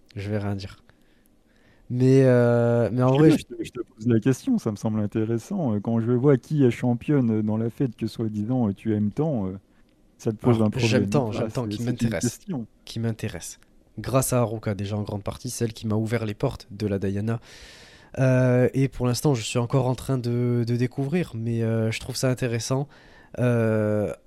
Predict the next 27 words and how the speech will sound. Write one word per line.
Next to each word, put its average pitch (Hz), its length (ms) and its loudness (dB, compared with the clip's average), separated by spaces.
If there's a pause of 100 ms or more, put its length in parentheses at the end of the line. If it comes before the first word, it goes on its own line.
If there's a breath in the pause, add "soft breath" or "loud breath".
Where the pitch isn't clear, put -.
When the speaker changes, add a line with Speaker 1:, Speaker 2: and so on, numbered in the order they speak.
(180)
Speaker 1:
et 127 300 2
justement, 131 560 0
je 110 160 -4
pense 147 260 0
que 120 400 -4 (540 soft breath)
je 107 160 -8
pourrais 127 300 -2
probablement 123 540 0
ré-, 117 440 -4
répondre 120 340 -4
à 117 60 -2
cette - 180 -8
question 131 300 -2
une 117 80 -4
fois 139 180 -4
que 117 140 -6
j'aurai 107 240 -6
vu, 113 220 -10 (340 soft breath)
euh, 101 340 -2
ces 113 220 -4
deux 110 160 -4
matchs. - 400 -4 (360 soft breath)
Euh, 110 420 -2
bon, 110 300 -4
euh, 95 540 -4 (440 soft breath)
Jaguar 107 360 -4
Yokota, 117 520 -4